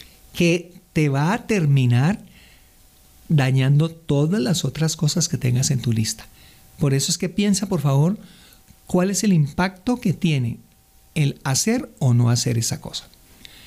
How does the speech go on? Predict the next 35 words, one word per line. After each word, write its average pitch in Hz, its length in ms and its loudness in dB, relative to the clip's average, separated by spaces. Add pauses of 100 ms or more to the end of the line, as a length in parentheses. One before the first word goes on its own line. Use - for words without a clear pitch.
(320)
Vamos 240 200 2
a 262 60 0
suponer 214 400 0
entonces 160 540 0
que 170 100 -2
para 143 280 -2
mí, 170 360 0 (160)
eh, 151 420 -4
tengo 151 300 2
una 160 260 2
prioridad 185 480 0
que, 139 240 0
y 151 180 0
la 123 120 0
pongo 131 220 -2
en 139 60 4
la 135 100 0
prioridad 120 400 0
número 127 540 4
uno. 247 300 2 (1120)
Y 254 140 4
me 226 180 4
sigo 247 340 -2
haciendo 208 680 2 (140)
esas 151 460 -2
preguntas. 165 720 -2 (180)
Listo, 135 400 0
ya 127 160 0
la 175 160 -2
prioridad 139 320 0
número 143 280 4
uno 208 380 2 (540)
la 131 220 2
sacamos. 120 680 -4 (540)
Ahora, 127 340 0